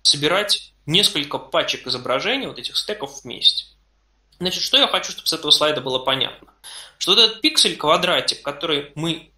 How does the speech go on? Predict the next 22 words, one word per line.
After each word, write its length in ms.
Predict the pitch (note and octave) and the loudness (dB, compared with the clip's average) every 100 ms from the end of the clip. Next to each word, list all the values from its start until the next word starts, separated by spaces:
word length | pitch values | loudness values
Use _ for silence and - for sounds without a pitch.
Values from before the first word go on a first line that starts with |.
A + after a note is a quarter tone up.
| - | -14
будем 380 | D3+ F3+ C#3+ D3 | -6 -2 -2 -2
в 120 | - | -2
дальнейшем 720 | D#3 F3+ E3 C#3 - B2+ - | 0 4 2 2 -4 -6 -2
обрабатывать 720 | D3+ D3 E3+ D#3 B2 G#2 A2 | 0 2 4 4 2 -2 -6
на 100 | C3+ | -4
изображении, 720 | C3+ C#3 C#3+ C#3+ A#2+ - - - - - | -4 -2 -2 0 -4 -6 -10 -10 -18 -8
это 160 | G3+ G#3+ | 0 2
не 80 | |
квадратик 480 | G3 F#3+ G3+ G#3+ G3 | 2 2 2 2 -2
изображения. 720 | D#3+ D#3 D3+ D#3 C#3+ A#2 - _ _ _ _ _ _ - | -6 -2 -2 0 -2 -4 -8 _ _ _ _ _ _ -6
Это 400 | F#3 G3+ F#3 - | -2 0 0 0
наше 260 | E3+ G3+ - | 0 0 -2
представление 1000 | D#3 - - C#3+ D3 A3+ B3 F#3 A#2+ - _ _ _ _ _ | -2 0 2 2 2 2 4 2 2 -4 _ _ _ _ _
об 280 | D#3+ F3+ F3+ - _ _ _ _ | -2 -2 -2 -12 _ _ _ _
исходном 560 | D#3+ - G3 F3 C3 A#2+ - | -2 0 2 0 0 -6 -4
объекте 720 | C#3 C#3 F3+ C#4 - F3+ - | -2 0 0 0 -2 -6 -6
с 100 | - | -6
учетом 580 | G3+ G3 F#3+ C#3 A2+ - _ - _ _ | -4 -2 -2 -4 -6 -12 _ -20 _ _
функции 260 | A3 G3 E3+ | -4 2 4
рассеяния 560 | D3+ D3+ - C#3 B2 B2 | 4 4 4 4 2 -2
точки, 500 | A#2+ C3 - B2+ B2 - | -4 -6 -6 -8 -12 -8
которая, 640 | C#3+ E3 D#3 C#3+ C#3 | -4 -2 2 2 0